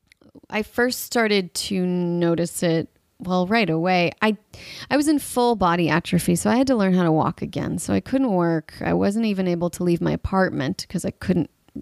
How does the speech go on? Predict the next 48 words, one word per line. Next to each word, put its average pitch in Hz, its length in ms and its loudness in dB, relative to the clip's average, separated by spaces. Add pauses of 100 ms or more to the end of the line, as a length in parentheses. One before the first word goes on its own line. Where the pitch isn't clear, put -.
walk. 175 380 2
I 175 40 -2
mean, 185 140 2
I 185 60 2
could - 160 -8
make 196 240 0
it 202 100 -4
to 208 120 -4
the 175 100 -6
bathroom 165 680 -2
and 170 100 -4
the - 80 -6
living 190 300 0
room, 156 160 0
but 160 100 -2
I 165 80 0
live 180 160 -2
in 175 60 0
a 160 60 2
one-bedroom 156 500 2
apartment, 185 440 -2
so 156 160 0
it's - 180 -6
not - 220 -2 (640)
too - 140 2
many 175 180 6
steps. - 680 -2 (1000)
Uh, 185 360 0
and 233 200 0
my 226 120 2
breathing 240 560 0
was 180 220 0
v-, 175 220 -10
really 170 520 0 (320)
struggling 160 800 0 (220)
'cause 190 140 -2
I 190 60 4
was 185 140 0
on 180 80 2
a 175 100 0
lot 170 240 2
of 170 240 -2 (240)
prednisone, 170 720 2
and 175 140 0
prednisone 170 560 0
can 170 200 -4
really 170 240 -2
mess - 500 -4